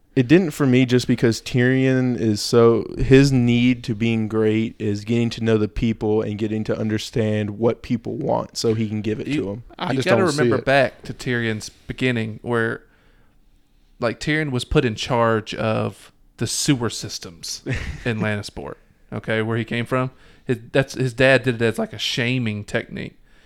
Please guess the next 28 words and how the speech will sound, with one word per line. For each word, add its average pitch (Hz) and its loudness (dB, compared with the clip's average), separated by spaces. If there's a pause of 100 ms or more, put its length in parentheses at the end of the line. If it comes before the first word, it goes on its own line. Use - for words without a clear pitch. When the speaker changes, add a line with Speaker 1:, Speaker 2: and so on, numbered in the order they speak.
(240)
Speaker 2:
He's 127 -6
like, 120 2
"I 127 4
won't 135 2
give 123 0
you 113 0
any 110 0
power, 113 2
but 110 0
I'll 117 2
put 127 -4
you 127 2
in 113 -2
control 110 0 (460)
of 107 0 (160)
Speaker 1:
The 117 -12
Speaker 2:
the 131 0
Speaker 1:
sewer - -
Speaker 2:
sewer 113 2 (140)
Speaker 1:
systems. 123 -12
Speaker 2:
systems." - -10 (160)
And 110 -6
the, 113 -12 (300)
but - -6
he 175 -4
made 139 0
'em 127 -2 (160)
amazing. 110 -8